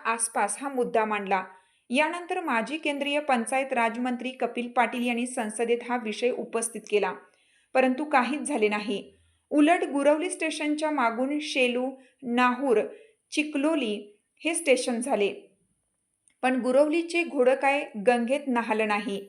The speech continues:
यावेळी रेल्वे प्रवासी संघटनेचे अध्यक्ष नंदकुमार देशमुख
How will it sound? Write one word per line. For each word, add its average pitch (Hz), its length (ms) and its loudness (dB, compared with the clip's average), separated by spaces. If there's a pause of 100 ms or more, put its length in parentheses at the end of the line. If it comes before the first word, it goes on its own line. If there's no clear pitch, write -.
(560)
यावेळी 262 360 6
रेल्वे 254 320 4
प्रवासी 320 420 -2
संघटनेचे 277 580 -2
अध्यक्ष 254 380 2
नंदकुमार 254 640 0
देशमुख 220 460 2